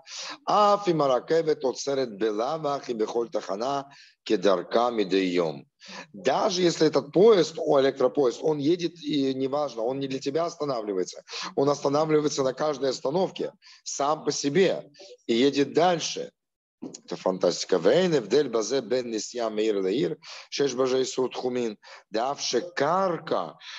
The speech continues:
а ракевет лемана беасара тфахим,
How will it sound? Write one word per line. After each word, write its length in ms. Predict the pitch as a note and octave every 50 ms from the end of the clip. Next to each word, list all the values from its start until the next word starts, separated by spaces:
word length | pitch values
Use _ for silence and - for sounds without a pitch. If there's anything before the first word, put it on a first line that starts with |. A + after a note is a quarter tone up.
| - - - - - - - - _ _ _ _ _ -
а 160 | - B2 B2+
ракевет 720 | B2 B2 A#2 A#2 - - D#3+ D#3+ E3+ E3+ D3 D3+ D3 C3+ -
лемана 720 | C#3+ C3 C3 C3 B2+ B2+ C#3 D#3+ F3 F3 E3+ E3 D3+ C3+
беасара 840 | C3 C3 B2+ B2 B2 B2+ B2+ - - - C3+ C#3 C3+ C#3 D#3 E3 D#3+
тфахим, 1120 | D#3+ D#3+ D#3 - D3 C3 B2 A2 - - C#3 D#3+ G3+ B3 C#4 C4+ A#3+ G3 D3+ C3+ - -